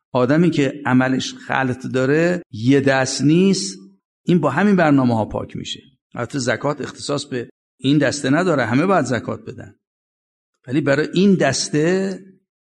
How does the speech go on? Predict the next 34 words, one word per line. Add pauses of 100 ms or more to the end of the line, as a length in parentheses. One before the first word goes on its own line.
(560)
خاصیت
این
که
مالشون
رو
میارن
تحویل
حضرت
می‌دن،
در
طرح
حضرت
خرج
می‌کنن، (100)
حضرت
با
این
مال (240)
رخنه‌های
جامعه
اسلامی
رو
پر
می‌کنه، (120)
این
خاصیتش
اینه
که
اینا
تطهیر
می‌شن.
"خذ
من
اموالهم